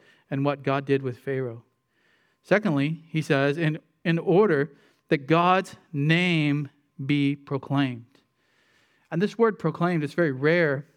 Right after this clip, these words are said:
in the Greek New Testament. It only comes up a few times. It means that something is being made known far and wide. To proclaim, to spread the news about something everywhere.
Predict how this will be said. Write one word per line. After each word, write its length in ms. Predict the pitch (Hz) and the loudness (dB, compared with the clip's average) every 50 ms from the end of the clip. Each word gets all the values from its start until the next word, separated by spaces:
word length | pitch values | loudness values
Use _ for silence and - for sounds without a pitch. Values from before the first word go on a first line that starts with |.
| _ _ _ - | _ _ _ -10
in 320 | 202 156 147 143 135 127 120 _ _ _ | -6 -6 -4 -4 -4 -6 -8 _ _ _
the 60 | - | -10
Greek 220 | 139 147 143 143 - | -6 -6 -6 -4 -4
New 120 | 151 143 | -4 -4
Testament. 500 | 139 156 147 135 - - 156 147 160 175 _ | -2 -2 -2 -4 -4 -6 -8 -6 -6 -8 _
It 300 | _ _ _ _ - 180 | _ _ _ _ 0 2
only 140 | 190 190 | 2 2
comes 200 | 180 208 196 180 | 2 2 2 2
up 100 | 190 160 | 2 0
a 80 | 160 147 | 0 -2
few 160 | - - 175 | -4 -2 -4
times. 480 | 165 - 190 196 202 196 180 175 170 180 | -2 0 2 2 4 4 2 2 2 0
It 80 | 180 | 2
means 340 | 175 175 175 180 180 165 - - _ _ _ _ _ _ _ - | 2 2 2 2 0 -2 -4 -10 _ _ _ _ _ _ _ 0
that 320 | 170 170 175 175 170 - - _ _ _ _ _ _ | 2 2 4 2 2 -2 -6 _ _ _ _ _ _
something 540 | _ - - 208 214 220 220 220 233 214 190 | _ -4 0 2 2 2 2 2 2 2 4
is 140 | 180 160 165 | 2 2 2
being 340 | 165 185 185 175 165 165 170 | 2 2 2 4 4 4 4
made 240 | 180 185 180 175 | 4 4 2 2
known 400 | 170 175 175 180 180 175 165 156 | 2 2 4 4 4 4 4 2
far 760 | 139 - - - - - - 180 185 196 202 202 196 196 196 196 | 0 -4 -8 -20 -6 0 2 4 4 4 4 4 4 4 4 2
and 220 | 185 180 170 160 | 2 0 0 2
wide. 500 | 156 156 160 160 156 156 147 131 120 110 - _ _ _ _ _ _ _ _ _ - | 2 2 2 2 0 0 -2 -4 -8 -12 -16 _ _ _ _ _ _ _ _ _ 0
To 140 | - 226 214 | 2 2 4
proclaim, 540 | - 226 202 - - 214 220 220 214 202 | 4 2 2 4 4 4 4 4 4 2
to 100 | 170 180 | 0 -2
spread 420 | 165 - - - - 220 233 247 220 | -6 -6 -4 0 2 2 4 4 2
the 80 | 214 | 2
news 380 | 185 170 170 165 170 180 180 160 | 2 2 4 2 2 2 0 0
about 280 | 165 151 151 131 131 - | 0 0 0 -2 -4 -6
something 440 | - 160 147 135 - 147 143 139 143 | -6 -6 -6 -4 -4 -6 -6 -6 -4
everywhere. 680 | - 143 147 143 139 139 135 127 123 120 120 - - | -4 -4 -4 -4 -6 -8 -8 -6 -8 -10 -12 -14 -16